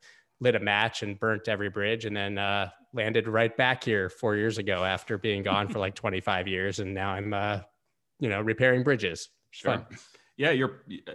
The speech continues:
Speaker 2: your parents had it all figured out. They were, like, forty years ahead of the curve. They moved to, you know, Southern Calif-, or Southern Florida,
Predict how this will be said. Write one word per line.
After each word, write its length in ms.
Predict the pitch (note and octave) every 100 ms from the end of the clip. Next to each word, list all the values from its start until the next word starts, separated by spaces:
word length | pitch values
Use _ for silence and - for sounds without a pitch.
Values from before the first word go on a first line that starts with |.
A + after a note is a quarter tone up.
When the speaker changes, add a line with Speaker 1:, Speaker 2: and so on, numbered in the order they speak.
| -
Speaker 2:
your 160 | G#2+
parents 340 | G#2+ C3 E3 C#3
had 100 | F#2+
it 120 | F#2
all 100 | F#2
figured 340 | - G#2+ F2+
out. 200 | F#2 G#2+
They 80 | G2+
were, 80 | G2
like, 180 | F#2+ F#2
forty 320 | - G2+ F#2+
years 240 | F#2+ F#2+
ahead 240 | F2+ F#2+ F#2
of 80 | E2+
the 80 |
curve. 480 | E2 - G2+ G#2 F2
They 100 | F#2+
moved 380 | F#2+ G2 F#2 -
to, 300 | G2 F#2 F2+ - - - -
you 140 | - G2
know, 120 | F2+
Southern 460 | - G2+ F#2 F#2
Calif-, 380 | F2+ F#2 F2+ F2+
or 180 | - G2 E2+
Southern 400 | A#2 G2+ F#2 F2
Florida, 520 | - G2 G2 F2